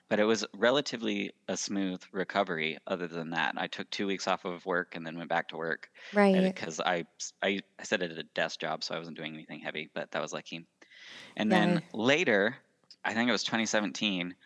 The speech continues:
Speaker 1: I ended up having a total hysterectomy. Uh, it was always something that I felt like I knew I was gonna get at some point, but it wasn't
Speaker 2: Right.
Speaker 1: something I was in a rush to get in the same way. It was just kind of like, "Yeah, at some point,
Speaker 2: Right.
Speaker 1: I'll get around to it."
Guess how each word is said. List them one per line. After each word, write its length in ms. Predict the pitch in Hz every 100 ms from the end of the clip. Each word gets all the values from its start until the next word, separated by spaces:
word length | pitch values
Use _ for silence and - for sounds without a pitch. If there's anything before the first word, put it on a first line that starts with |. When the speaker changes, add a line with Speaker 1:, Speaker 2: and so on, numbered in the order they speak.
| - _
Speaker 1:
I 100 | 104 113
ended 200 | 110 107
up 140 | 101
having 380 | 110 101 98 87
a 80 | 98
total 280 | - 98 87
hysterectomy. 720 | 87 - 85 - - - - _ _ - _ -
Uh, 260 | 101 95 92
it 120 | 113
was 140 | 117 117
always 200 | 120 135
something 300 | 131 120 110
that 100 | 101
I 100 | 95
felt 240 | 92 110 95
like 200 | 95 92
I 80 | 87
knew 300 | 90 98 107
I 80 | 95
was 140 | 95
gonna 200 | 92 90
get 320 | 85 87 98 -
at 180 | 123 -
some 220 | 131 120
point, 340 | 127 127 - -
but 120 | 101
it 80 | -
wasn't 280 | 185 90
Speaker 2:
Right. 20 | 180
Speaker 1:
something 280 | 101 98 92
I 100 | 90
was 260 | 90 85
in 200 | - 95
a 100 | 87 80
rush 500 | 78 90 101 - -
to 120 | 117
get 300 | 110 117 -
in 120 | 95
the 100 | 92
same 240 | 90 95 90
way. 260 | 90 92 101
It 40 |
was 120 | 101
just 140 | 101 -
kind 100 | 92
of 20 |
like, 140 | 95 -
"Yeah, 180 | 139 127
at 120 | 107
some 200 | 85 87
point, 280 | 87 82 - _ _
Speaker 2:
Right. 220 | 208 190 180
Speaker 1:
I'll 80 |
get 100 | -
around 420 | 92 82 87 92 -
to 120 | 101
it." 220 | 101 -